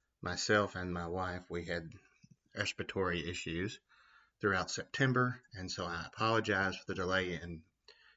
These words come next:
getting episodes out to you. Uh, needless to say, we want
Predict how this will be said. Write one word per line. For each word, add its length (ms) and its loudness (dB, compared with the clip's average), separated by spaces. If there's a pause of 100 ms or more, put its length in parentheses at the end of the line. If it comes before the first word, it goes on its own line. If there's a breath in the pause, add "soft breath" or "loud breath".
getting 200 0
episodes 480 -2
out 240 -2
to 120 4
you. 380 2 (440 soft breath)
Uh, 300 4
needless 400 4
to 100 0
say, 540 4 (420)
we 160 -4
want 480 2